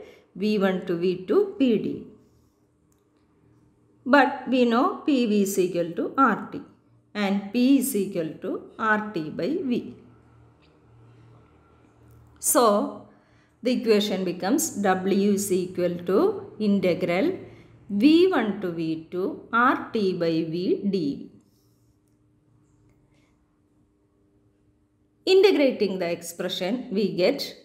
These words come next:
W is equal to R T log to the base N V two by V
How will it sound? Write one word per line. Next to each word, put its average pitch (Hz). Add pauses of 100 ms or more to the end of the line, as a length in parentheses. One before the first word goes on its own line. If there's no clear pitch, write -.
(340)
W 190
is 190 (120)
equal 160 (100)
to 180 (140)
R 170 (200)
T 190 (800)
log 262 (180)
to 349
the 330
base 196 (160)
N 175 (400)
V 233 (360)
two 190 (120)
by 160 (280)
V 180